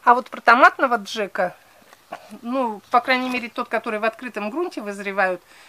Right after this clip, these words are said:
можно сказать, что он по вкусу превосходит их. Все, на этом я заканчиваю. Про формирование самое главное, что вы должны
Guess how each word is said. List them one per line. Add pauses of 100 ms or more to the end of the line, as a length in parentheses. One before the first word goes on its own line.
(120)
можно
сказать,
что
он
по
вкусу
превосходит
их. (420)
Все, (300)
на
этом
я
заканчиваю.
Про
формирование (1200)
самое
главное,
что
вы
должны